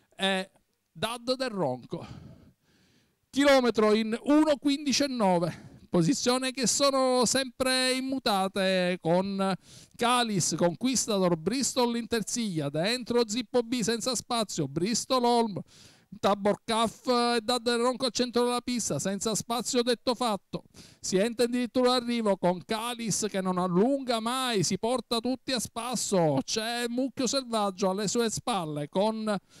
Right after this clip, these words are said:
adesso l'allungo, Conquistador insiste a largo, avanza bene anche Calmi e T C, Zippo B che non riesce a ingambarsi, di dentro va detto fatto,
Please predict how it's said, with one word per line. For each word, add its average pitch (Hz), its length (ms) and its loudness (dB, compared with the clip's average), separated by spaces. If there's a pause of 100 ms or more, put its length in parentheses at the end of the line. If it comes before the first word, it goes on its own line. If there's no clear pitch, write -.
(120)
adesso 254 500 2
l'allungo, 247 520 4
Conquistador 247 760 0
insiste 254 480 -2
a 254 360 2
largo, 214 540 -2 (460)
avanza 220 560 0
bene 262 300 -2
anche 254 280 -4
Calmi 262 360 -2
e 254 80 0
T 254 180 -4
C, 220 260 -2
Zippo 240 480 -2
B 254 300 -2
che 240 140 -2
non 233 120 0
riesce 247 320 -2
a 254 80 0
ingambarsi, 247 720 -4
di 180 120 -2
dentro 247 380 0
va 254 140 0
detto 240 400 0
fatto, 220 420 -2